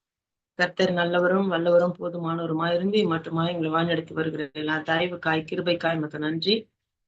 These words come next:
இந்த வாரத்தின் முதல் நாளில தகப்பனே, இந்த காலை வேளையில உம்முடைய சமூக தண்ணில காத்திருப்பது எத்தனை இன்பமான ஒரு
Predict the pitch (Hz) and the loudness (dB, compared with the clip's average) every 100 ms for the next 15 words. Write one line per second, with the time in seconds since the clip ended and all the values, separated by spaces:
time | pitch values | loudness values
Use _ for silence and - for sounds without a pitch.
0 | _ 190 190 190 196 196 196 180 185 185 | _ 2 6 6 6 6 4 4 4 2
1 | 170 175 175 175 175 165 165 185 214 226 | 2 2 2 0 0 -2 0 0 0 -2
2 | _ _ _ _ 175 175 185 196 202 180 | _ _ _ _ 0 2 2 4 6 6
3 | 175 175 175 175 160 160 170 175 180 170 | 6 6 4 4 2 2 0 0 -2 0
4 | 165 160 160 165 170 175 165 165 165 156 | 2 2 0 -2 0 0 0 0 2 0
5 | 170 165 156 160 156 160 170 160 151 | 2 2 2 0 0 0 0 0 -2